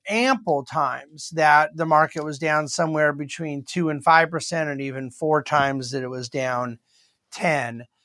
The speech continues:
Um, so the truth be told, there was plenty of volatility in that period intra-year, but it was just an overall really healthy period for markets.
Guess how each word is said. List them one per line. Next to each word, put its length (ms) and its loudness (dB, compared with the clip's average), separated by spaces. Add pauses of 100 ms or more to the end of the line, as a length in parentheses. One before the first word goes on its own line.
(260)
Um, 320 4
so 240 0
the 320 -4
truth 360 0
be 140 -6
told, 680 0 (360)
there 120 -4
was 120 -4
plenty 320 0
of 80 0
volatility 600 4
in 80 -2
that 180 -4
period 280 -2
intra-year, 880 -4 (300)
but 120 4
it 140 2
was 440 4
just 300 -6
an 180 -4
overall 640 4
really 440 -2
healthy 440 -2
period 580 -6 (400)
for 240 2
markets. 720 0